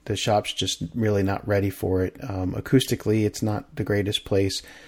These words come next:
Um, the lighting in, in the current shop's not the greatest place, not the, not the greatest. Um, you know, so, uh, it's tough to get really good video in a,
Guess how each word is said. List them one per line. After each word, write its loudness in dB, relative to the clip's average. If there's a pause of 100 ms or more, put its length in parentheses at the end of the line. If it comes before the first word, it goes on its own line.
(260)
Um, 0
the -2
lighting 4
in, -2
in -2
the -4
current -4
shop's -4
not -2
the -8
greatest -2
place, -2
not 0
the, -2
not -4
the -6
greatest. -2 (420)
Um, -2
you -4
know, -2
so, -2 (640)
uh, -4
it's -4
tough 2
to 0
get 0
really 2
good -2
video 4
in 2
a, -2